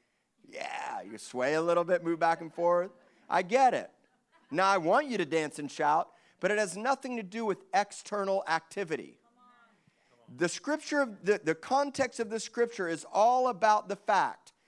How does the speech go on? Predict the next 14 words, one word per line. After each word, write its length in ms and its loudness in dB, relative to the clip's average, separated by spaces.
that 300 4
those 320 4
in 100 -4
the 120 -2
Old 200 2
Testament 480 -2
were 200 -2
blinded 600 0
and 280 -6
veiled. 480 -2
Notice 400 0
the 100 -12
scripture 380 -6
before. 520 -2